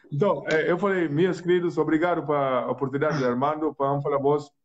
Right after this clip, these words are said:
É, a mim falei a voz de comida que tem ali, falei a voz de, de caça, falei a voz de, mais ou menos, pra, uma coisa estudar. Falei a voz manga de, de coisa como a, é, que coisa que falar de, ah, racismo. Na Portugal, racismo tem na manga de que tem por,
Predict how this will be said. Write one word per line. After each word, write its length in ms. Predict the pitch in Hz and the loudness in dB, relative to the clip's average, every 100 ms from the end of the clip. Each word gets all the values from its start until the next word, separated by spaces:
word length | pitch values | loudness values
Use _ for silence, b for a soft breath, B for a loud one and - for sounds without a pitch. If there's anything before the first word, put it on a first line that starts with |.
| - | -8
É, 300 | 127 127 123 | -4 -2 -2
a 80 | 127 | -2
mim 140 | 156 | -2
falei 180 | 170 165 | -2 -2
a 40 | 147 | 0
voz 220 | 156 135 | 0 0
de 220 | 127 123 | -2 -2
comida 400 | 135 139 147 143 | -4 -4 -2 -2
que 220 | 139 123 | -2 -8
tem 160 | 127 147 | -2 -2
ali, 260 | 143 139 | 0 -2
falei 200 | 143 147 | -2 -2
a 40 | 135 | 0
voz 300 | 135 135 113 | 0 -2 -4
de, 380 | 120 117 110 107 b b _ | -4 -4 -6 -8 b b _
de 160 | - 120 | -6 -4
caça, 480 | 143 143 139 143 135 | -2 -4 -4 -6 -4
falei 180 | 143 139 | -2 -2
a 40 | |
voz 220 | 139 131 - | 0 -2 -6
de, 540 | 117 117 113 110 110 _ 117 113 _ 113 | -8 -6 -4 -4 -8 _ -10 -10 _ -8
mais 240 | 143 135 | -6 -4
ou 60 | 131 | -6
menos, 280 | 139 165 | -6 0
pra, 420 | 196 165 107 104 - _ _ _ _ | 2 2 0 -6 -12 _ _ _ _
uma 160 | 127 127 | -12 -6
coisa 160 | 143 | -4
estudar. 540 | 143 139 117 131 131 - b b b - 143 | -4 -4 -4 -4 -4 -12 b b b -10 -2
Falei 200 | 175 165 | 2 2
a 40 | |
voz 260 | 151 156 135 | 2 0 0
manga 320 | 151 156 143 | -4 -2 -2
de, 180 | 139 139 | -2 -6
de 140 | 123 | -10
coisa 260 | - 147 135 | -8 -4 -4
como 200 | 117 120 | -4 -6
a, 160 | 147 _ _ _ _ - | -8 _ _ _ _ -8
é, 380 | 131 131 127 123 | -4 -2 -2 -2
que 120 | 165 | -6
coisa 280 | 156 156 147 | -4 -2 -2
que 60 | |
falar 200 | 143 143 | 0 -2
de, 420 | 123 117 113 107 120 | -2 -4 -4 -6 -4
ah, 220 | 131 120 | -4 -4
racismo. 520 | 113 110 143 117 98 | -6 -6 -6 -6 -8
Na 80 | 117 | -12
Portugal, 540 | 113 135 156 147 113 - - | -8 -4 -2 -2 -4 -14 -10
racismo 380 | 120 156 143 139 | -6 -4 -4 -2
tem 140 | 143 | -2
na 100 | 127 | -2
manga 320 | 127 143 131 120 | -2 -2 -2 -4
de 100 | 127 | -6
que 80 | |
tem 220 | 131 131 104 | -6 -6 -6
por, 240 | 117 | -10